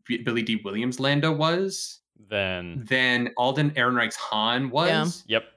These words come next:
Speaker 1: And so I think that there's a disconnect watching it where it seems like Alden Ehrenreich isn't doing as good an impression of Harrison Ford as Donald Glover is of Lando, but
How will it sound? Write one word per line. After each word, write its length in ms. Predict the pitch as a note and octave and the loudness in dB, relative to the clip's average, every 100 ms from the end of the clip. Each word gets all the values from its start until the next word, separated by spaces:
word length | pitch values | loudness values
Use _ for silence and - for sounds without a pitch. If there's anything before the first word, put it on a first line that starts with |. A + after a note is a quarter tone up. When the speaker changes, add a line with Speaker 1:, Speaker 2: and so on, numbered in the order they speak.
| - | -2
Speaker 1:
And 120 | C#3+ | 0
so 80 | C#3+ | 2
I 40 | D#3+ | 0
think 260 | D#3+ G3+ A3 | 2 0 0
that 80 | G#3+ | 0
there's 160 | D#3 | 0
a 40 | C3+ | -2
disconnect 680 | - G#2+ - C3+ C#3 - | -4 -8 -4 -2 -2 -4
watching 360 | G2 F2+ - C3 | -10 -8 -2 0
it 160 | C3+ C3 | 0 2
where 420 | A#2+ A2+ A2 G#2+ _ _ _ _ _ - - _ _ - | 2 4 2 -2 _ _ _ _ _ -20 -20 _ _ -2
it 200 | E3 E3 | -2 0
seems 440 | - - E3 F#3+ | 0 2 2 2
like 160 | F#3+ - | 0 0
Alden 240 | C3+ C3 | 2 2
Ehrenreich 400 | A#2 B2 B2+ A#2 - | 2 2 0 -2 -4
isn't 300 | B2 C#3+ C#3 | 0 0 0
doing 300 | A#2+ A#2+ A#2 | 0 0 0
as 280 | A2+ A2 A2 | 0 0 -2
good 260 | - A#2 A#2 | -4 -2 0
an 100 | A2+ | -2
impression 540 | G#2+ - G#2+ A#2 A2+ - | -2 -2 -2 -2 -4 0
of 300 | A2+ G#2+ - | 0 -2 -6
Harrison 320 | - A#2 A#2+ | -2 0 0
Ford 440 | A2 A2+ G#2+ A2+ A2 - | -2 2 4 2 0 -2
as 200 | G#2+ G2+ | -2 0
Donald 300 | G2 G#2+ G#2+ | -2 -2 -2
Glover 320 | G#2+ G#2+ G#2+ | -2 2 2
is 180 | A2 - A2+ | 2 0 -2
of 340 | G#2 G2+ - - | -2 -4 -14 -10
Lando, 580 | G#2 G#2 C3 F#3 G#3 G#3 - - _ _ | -4 -2 2 2 0 -4 -10 -20 _ _
but 280 | D#3 D3 | 0 0